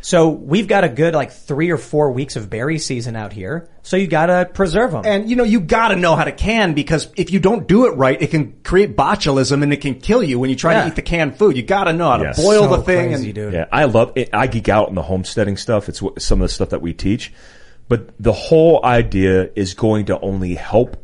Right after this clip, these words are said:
Speaker 3: the government because it's less stress and strain.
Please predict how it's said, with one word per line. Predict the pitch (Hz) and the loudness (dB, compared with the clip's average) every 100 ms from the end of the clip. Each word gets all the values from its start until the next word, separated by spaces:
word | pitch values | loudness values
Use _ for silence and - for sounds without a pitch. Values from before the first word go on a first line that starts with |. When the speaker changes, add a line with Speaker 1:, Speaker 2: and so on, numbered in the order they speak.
| - | -12
Speaker 3:
the | 80 | -8
government | 80 76 65 57 - - - | -6 -6 -8 -12 -16 -20 -10
because | - 98 | -6 -4
it's | 104 - 82 | -4 -4 -2
less | 92 120 | 2 2
stress | - - 117 110 104 - - | 0 -2 0 2 0 -8 -8
and | 92 87 | -8 -8
strain. | - 104 90 60 | -4 -2 -2 -4